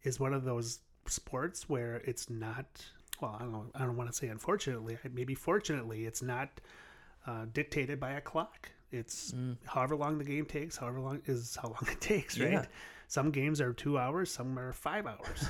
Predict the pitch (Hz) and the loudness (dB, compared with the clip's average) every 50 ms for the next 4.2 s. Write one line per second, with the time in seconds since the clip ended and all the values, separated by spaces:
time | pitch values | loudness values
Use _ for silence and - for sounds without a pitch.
0 | - 175 165 139 - - 185 185 - - 185 135 123 123 120 120 110 - - - | 4 4 4 4 6 6 6 4 6 6 6 6 6 4 2 2 0 -2 -2 -4
1 | - - - - 165 147 135 131 127 - - - - - - - - - 156 165 | -4 0 4 8 8 8 8 6 4 2 -4 -14 -14 -16 -16 -8 2 8 12 12
2 | 180 175 - - 190 180 175 175 165 143 131 - - 139 135 135 131 - - 131 | 12 12 12 8 8 8 10 8 6 4 2 2 0 2 2 2 2 2 2 2
3 | 120 120 117 117 135 - 143 143 135 127 123 123 123 120 117 - - - - - | 2 4 2 2 0 -2 -4 -2 0 0 2 2 2 0 0 -4 -10 -12 -6 -4
4 | 117 113 110 | -4 -2 -2